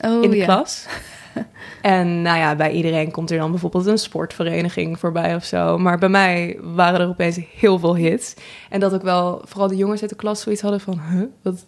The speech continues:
Speaker 2: wat is dit?" Weet je wel. En toen werden er
Speaker 1: <laughs>
Speaker 2: natuurlijk
Speaker 1: Wat
Speaker 2: gelijk
Speaker 1: doe jij?
Speaker 2: filmpjes van mij opgezet. Ehm, maar ja, ik heb me daar eigenlijk nooit voor geschaamd of zo. En er werd ook niet heel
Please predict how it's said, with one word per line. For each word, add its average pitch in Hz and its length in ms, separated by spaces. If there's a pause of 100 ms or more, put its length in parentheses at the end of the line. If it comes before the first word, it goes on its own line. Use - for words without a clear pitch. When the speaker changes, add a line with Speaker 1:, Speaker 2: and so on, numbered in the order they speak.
(420)
Speaker 2:
wat 190 140
is 196 220
dit?" 165 280
Weet - 200
je 180 60
wel. 170 80
En 180 80
toen 233 80
werden 180 200
er 180 60
Speaker 1:
<laughs> - 20
Speaker 2:
natuurlijk - 260
Speaker 1:
Wat 190 100
Speaker 2:
gelijk 175 140
Speaker 1:
doe 220 80
jij? 185 140
Speaker 2:
filmpjes 185 280
van 175 120
mij 170 160
opgezet. 175 640 (520)
Ehm, 170 600 (300)
maar 208 300
ja, 233 160
ik 220 100
heb 240 80
me 254 60
daar 254 100
eigenlijk 233 280
nooit 269 100
voor 240 160
geschaamd 240 500
of 175 80
zo. - 120
En 180 60
er 190 80
werd 208 120
ook 220 100
niet 226 160
heel 196 540